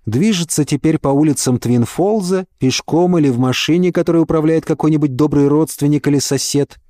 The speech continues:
а может, и сама за рулем. Был еще и такой крошечный шанс, что она все еще в магазине, и мы просто ходим по разным рядам, не замечая друг дружки.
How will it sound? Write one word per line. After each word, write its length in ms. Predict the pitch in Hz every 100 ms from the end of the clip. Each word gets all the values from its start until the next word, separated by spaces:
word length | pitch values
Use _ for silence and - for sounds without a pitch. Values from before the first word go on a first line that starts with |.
| _ _ _ _ _
а 120 | - 117
может, 280 | 180 -
и 40 | 117
сама 440 | - 104 95 156
за 160 | 160 160
рулем. 400 | 160 160 156 147 _ _ _ _ _ _ _ -
Был 220 | 82 95
еще 380 | 104 104 - 110
и 80 | 107
такой 320 | 107 - 127
крошечный 520 | 123 120 - - 110
шанс, 440 | - 160 170 - - _ _ _
что 200 | - 107
она 140 | 139
все 200 | - 147
еще 260 | 143 - 139
в 60 |
магазине, 720 | 127 131 147 160 226 151 80 - _ _ _
и 120 | 117
мы 120 | 151 190
просто 340 | 202 - 196
ходим 400 | - 226 214 196
по 120 | 190
разным 360 | 190 190 185 190
рядам, 400 | 214 196 156 127
не 120 | 135
замечая 540 | 131 143 143 147 120
друг 220 | 107 110 107
дружки. 480 | 104 98 - 95